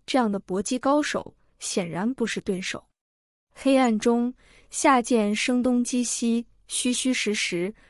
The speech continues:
专攻这些人的下盘。一时间，这四个人便被夏健一人完全控制了起来，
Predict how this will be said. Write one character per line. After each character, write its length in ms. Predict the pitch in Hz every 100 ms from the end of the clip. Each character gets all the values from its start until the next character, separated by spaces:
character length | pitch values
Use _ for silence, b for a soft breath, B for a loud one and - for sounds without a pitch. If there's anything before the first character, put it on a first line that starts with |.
| b
专 220 | - 262 262
攻 180 | 269
这 140 | 269 254
些 140 | 233
人 160 | 214 185
的 80 | 202
下 240 | - 214
盘。 380 | - - 139 208 _ _ _ _ _ _
一 100 | -
时 200 | 240 -
间， 340 | - 233 226 233 b b b
这 120 | -
四 180 | 330 -
个 120 | 285
人 220 | 233 220 226
便 160 | 269
被 120 | 254
夏 260 | 247 - 254
健 260 | 240 226 226
一 80 |
人 220 | 233 214 214
完 180 | 208
全 200 | 233 233
控 300 | 240 - 294
制 120 | 226 185
了 140 | 165
起 180 | - -
来， 220 | - -